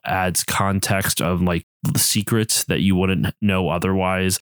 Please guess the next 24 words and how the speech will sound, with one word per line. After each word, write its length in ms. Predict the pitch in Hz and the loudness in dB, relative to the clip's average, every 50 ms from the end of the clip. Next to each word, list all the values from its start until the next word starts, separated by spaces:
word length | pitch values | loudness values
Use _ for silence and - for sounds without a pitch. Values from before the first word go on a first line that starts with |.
| _ _ _ | _ _ _
It 120 | - 95 | -2 0
also 340 | 98 95 92 - - 101 - | 0 0 0 0 0 0 0
adds 200 | - 87 90 - | 0 0 -2 -2
context 640 | - - - 92 90 90 - - 90 - - - - | -2 -2 0 0 0 0 0 -2 -2 -2 -4 -4 -2
to 80 | - - | -2 -2
the 120 | 85 78 | 0 0
story 560 | - - - - 85 85 87 95 92 98 - | -2 0 0 0 0 0 2 2 2 2 2
as 200 | - 87 87 - | 0 0 0 0
you 80 | 92 87 | 0 0
go 140 | 92 87 85 | 2 0 0
through 320 | - - - 82 87 90 | -2 -2 0 0 0 0
it. 100 | 85 - | 0 0
So 220 | - - 95 85 82 | 0 0 0 0 0
you 180 | 85 85 87 | 0 0 0
kinda 240 | - - 95 87 85 | 0 0 0 0 0
learn 280 | 82 90 90 90 90 87 | 0 0 2 4 4 4
more 240 | 82 80 82 87 | 4 2 2 0
about 280 | 90 82 87 85 - - | 0 0 0 -2 -2 -2
why 200 | 80 80 80 87 | -2 0 0 0
you're 160 | 85 82 82 | 0 0 0
doing 340 | 80 90 87 87 87 87 85 | 0 0 0 2 2 2 0
what 120 | 85 - | 0 0
you're 120 | - 82 82 | 0 -2 0
doing. 400 | 80 85 82 82 90 92 92 | 0 0 2 2 2 2 0